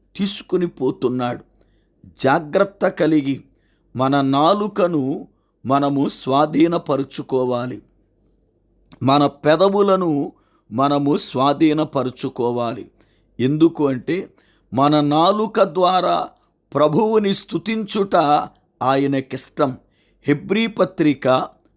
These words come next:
పదమూడవ అధ్యాయము పదిహేనవ వచనం,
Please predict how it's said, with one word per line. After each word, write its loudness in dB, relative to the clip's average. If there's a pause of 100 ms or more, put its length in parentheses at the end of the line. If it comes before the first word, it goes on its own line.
(200)
పదమూడవ 2
అధ్యాయము 0 (300)
పదిహేనవ 0
వచనం, -4